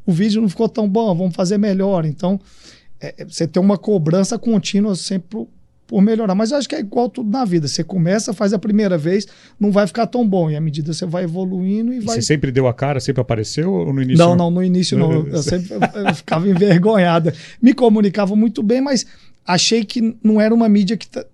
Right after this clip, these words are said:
Speaker 1: que, que traz, que traria retorno, mas acabou que depois que eu vi que ela muda basicamente tudo ali.
Speaker 2: Hoje você, você dá a cara.
Speaker 1: É, hoje eu tô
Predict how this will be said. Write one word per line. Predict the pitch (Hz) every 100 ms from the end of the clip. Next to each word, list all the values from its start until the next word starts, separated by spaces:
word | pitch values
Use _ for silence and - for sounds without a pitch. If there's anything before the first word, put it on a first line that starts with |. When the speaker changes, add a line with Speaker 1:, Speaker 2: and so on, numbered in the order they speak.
| 165
Speaker 1:
que, | - 180
que | 185 190
traz, | 190 185 160 165 -
que | 196 165
traria | 170 185 175 180 190
retorno, | 185 202 190 170 143
mas | 147 151
acabou | 151 165 160
que | 170 185
depois | 185 165 180
que | -
eu | 190
vi | 175
que | 170
ela | 226 214
muda | 190 202 175
basicamente | 160 175 165 175 165 196 -
tudo | 208 180 165
ali. | 156 139
Speaker 2:
Hoje | 110 117
você, | - 131 123
você | - - 123
dá | 123
a |
cara. | 123 117 107 95
Speaker 1:
É, | 160 165 147
hoje | 165
eu | 202
tô | 208 220 226